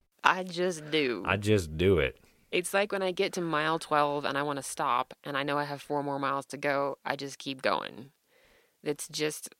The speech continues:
Speaker 1: I, I, I drop my kids off from school and I either go to the gym or I run. That's, that's my schedule.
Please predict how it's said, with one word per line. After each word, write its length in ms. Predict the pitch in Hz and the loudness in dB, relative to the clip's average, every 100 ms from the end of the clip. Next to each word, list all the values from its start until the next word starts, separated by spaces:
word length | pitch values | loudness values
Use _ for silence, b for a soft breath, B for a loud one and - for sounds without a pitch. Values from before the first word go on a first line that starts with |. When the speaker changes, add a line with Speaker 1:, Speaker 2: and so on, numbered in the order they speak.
| - | -8
Speaker 1:
I, 220 | 123 123 - - | 0 0 0 -4
I, 80 | 151 | -2
I 180 | 143 135 | -2 -2
drop 260 | 151 127 | 0 0
my 120 | 175 | -2
kids 200 | 175 180 | -4 -4
off 140 | 160 160 | -2 -2
from 140 | 170 | -4
school 480 | 165 - 147 135 139 | -8 -4 -4 -2 -4
and 140 | 143 139 | -4 -4
I 300 | 127 127 117 | -4 -6 -10
either 240 | 151 139 | -8 -6
go 140 | 131 135 | -4 -4
to 80 | 139 | -4
the 100 | 139 | -6
gym 400 | 135 135 139 139 - | -4 -6 -6 -8 -6
or 240 | 135 135 | -6 -4
I 280 | 120 117 120 | -4 -4 -6
run. 400 | 123 - - 147 - | -6 -6 -8 -16 -16
That's, 300 | 147 135 - | -8 -6 -2
that's 260 | 131 143 - | -2 -2 -6
my 140 | 143 123 | -8 -8
schedule. 560 | - 127 - - 151 | -8 -8 -8 -10 -12